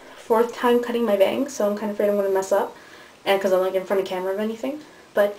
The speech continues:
anyways, um, so yeah, the reason why I don't get it done at the salon anymore because, um, it's just really expensive to book an appointment, get, uh, like, a five dollar, five dollar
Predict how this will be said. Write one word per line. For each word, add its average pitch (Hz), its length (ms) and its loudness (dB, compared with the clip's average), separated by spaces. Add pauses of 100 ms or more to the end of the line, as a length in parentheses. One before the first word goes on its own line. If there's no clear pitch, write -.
(260)
anyways, 294 600 6
um, 214 420 2 (640)
so - 160 0
yeah, 302 100 12
the 269 80 8
reason 359 240 10
why 339 240 8
I 240 120 6
don't 254 120 6
get 254 140 8
it 240 80 6
done 226 100 2
at 220 140 -2
the 233 40 -4
salon 202 280 2
anymore 247 360 4
because, 196 760 6
um, 190 500 -2 (240)
it's - 160 4
just 190 140 4
really 247 180 8
expensive 196 480 2
to 196 60 -4
book 196 180 2
an 190 80 -6
appointment, 185 480 -6 (320)
get, 208 300 2
uh, 196 420 4 (400)
like, 208 180 0
a 202 80 2
five 190 540 4
dollar, 196 280 4
five 220 460 4
dollar 208 340 4